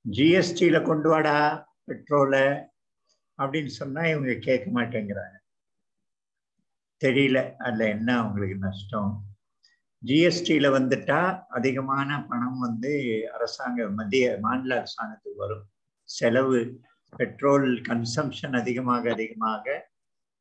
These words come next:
அதுல இருக்கிற ஜி எஸ் டில பெரிய பங்கு, ஆ, மாநிலத்துக்கு வரும். அதுக்கு ஒத்துக்க மாட்டேங்கிறான். petrol, டீசலை ஜி எஸ் டிக்கு கொண்டு வர மாட்டேங்கிறான். டிஸ்கஷனும் பண்ண மாட்டேங்கிறான்.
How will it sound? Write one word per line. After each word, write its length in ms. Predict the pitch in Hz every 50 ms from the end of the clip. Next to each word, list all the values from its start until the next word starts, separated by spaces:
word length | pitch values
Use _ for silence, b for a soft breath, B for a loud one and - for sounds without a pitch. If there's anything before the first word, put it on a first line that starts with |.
| _ _
அதுல 280 | - 120 117 113 113 110
இருக்கிற 320 | 104 107 104 117 127 127
ஜி 160 | 110 98 117 123
எஸ் 280 | 123 - - - -
டில 280 | 131 120 113 123 104 98
பெரிய 380 | 113 113 110 131 147 151 151
பங்கு, 840 | 147 - 127 123 123 120 113 135 160 156 143 127 117 107 104 101 - _ _ _ _ _ _ _ _ _ _ _ -
ஆ, 340 | 117 110 107 107 107 107 107 104
மாநிலத்துக்கு 680 | 107 104 110 117 123 127 123 120 117 117 - 113 95 98
வரும். 380 | 98 95 98 98 - - _ _ _ _ _ _ _ _ _ _ _ _ _ _ _ _ _ _
அதுக்கு 500 | - 131 131 139 160 165 170 170 156 151
ஒத்துக்க 340 | - - - 151 - 269 147
மாட்டேங்கிறான். 520 | 139 131 117 104 120 110 110 101 95 -
petrol, 420 | - - - - - 151 143 131 123
டீசலை 640 | 117 120 117 104 104 117 120 127 143 151 135 110 90
ஜி 160 | 107 117 127
எஸ் 240 | 120 - - - 127
டிக்கு 160 | 110 - _ _ -
கொண்டு 200 | - 107 107 117
வர 260 | 113 107 104 104 107
மாட்டேங்கிறான். 440 | 101 98 - 98 90 90 87 - _ _ _ _ _ _ _ _ _ _ _ _ _ _ _ _ - -
டிஸ்கஷனும் 680 | 123 120 117 - - 170 156 156 - - 147 143 147 143
பண்ண 180 | - 131 120 117
மாட்டேங்கிறான். 600 | 113 110 104 92 - 104 98 98 95 - -